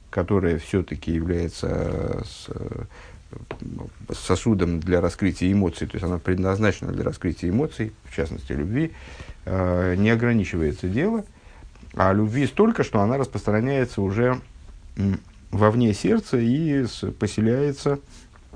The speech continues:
э, заполняет,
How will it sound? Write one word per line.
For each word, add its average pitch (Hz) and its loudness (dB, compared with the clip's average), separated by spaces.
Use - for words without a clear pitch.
э, 101 2
заполняет, 117 4